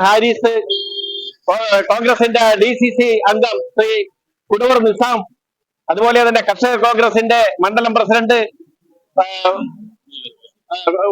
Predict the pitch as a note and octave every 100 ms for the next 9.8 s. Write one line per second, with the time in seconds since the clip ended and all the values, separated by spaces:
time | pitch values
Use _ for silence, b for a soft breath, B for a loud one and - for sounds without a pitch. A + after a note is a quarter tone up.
0 | F#3+ B3 B3 A3 A3 A#3 A#3 A#3+ A#3 G3+
1 | - F3+ G#3+ A3+ A3 A#3 A#3+ B3 A3+ A3+
2 | A#3 A#3 A3+ A#3 B3+ - C3 _ _ _
3 | A#2+ - _ _ _ _ _ _ _ -
4 | C4 C#3+ D#5+ D#5+ _ - - G#3 A#3+ A#3
5 | A#3 A#3+ A#3 G#3 A3+ A3+ A3+ G#3 A3 A#3
6 | A#3 A3+ A3+ A3+ A#3+ - _ _ _ _
7 | _ G#3+ A3+ A3+ A3 - F#3+ G3 G3 G#3+
8 | A#3+ A3+ A#3+ G#3+ A3+ A#3 A3 - - _
9 | _ _ G3 A#3 A#3+ G#3+ A3+ A3+